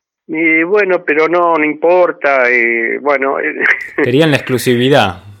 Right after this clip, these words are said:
Speaker 1: Querían la exclusividad sin habérmelo dicho.
Speaker 2: Mm.
Speaker 1: Y, y bueno, nada, eh, insisto, fue un, fue un golpe durísimo, ¿no? El asunto es que yo tenía en ese momento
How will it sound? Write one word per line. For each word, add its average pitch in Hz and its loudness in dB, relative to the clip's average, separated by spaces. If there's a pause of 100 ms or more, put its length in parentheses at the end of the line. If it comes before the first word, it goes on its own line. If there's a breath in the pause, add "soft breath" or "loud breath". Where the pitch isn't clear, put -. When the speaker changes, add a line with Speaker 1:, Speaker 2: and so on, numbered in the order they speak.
(160)
Speaker 1:
Querían 185 2
la 180 2
exclusividad 180 -2
sin 175 -2
habérmelo 160 2
dicho. 165 0
Speaker 2:
Mm. 101 -10 (380)
Speaker 1:
Y, 117 -6
y 120 -2
bueno, 135 0
nada, 123 0
eh, 113 -2 (920)
insisto, 180 -2
fue 175 -2
un, 185 -4
fue 196 -2
un 180 0
golpe 175 -2
durísimo, 127 -4
¿no? 151 -4
El 135 -2
asunto 190 -4
es 180 -8
que 151 -2
yo 160 -2
tenía 160 -2
en 156 -2
ese 151 -2
momento 160 -2